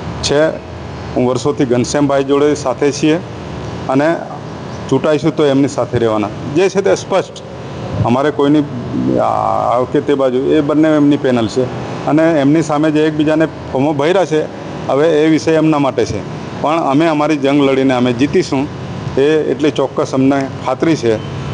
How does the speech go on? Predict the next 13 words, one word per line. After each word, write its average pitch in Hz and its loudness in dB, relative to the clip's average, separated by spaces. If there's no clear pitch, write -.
અને 147 2
મતદારોને 151 2
મારે 143 2
આપણા 139 0
તરફથી, 147 0
આપણા 131 0
માધ્યમથી 143 2
મારે 139 2
અપીલ 156 0
છે 131 0
કે 151 2
ખોટી 151 0
રીતે 160 2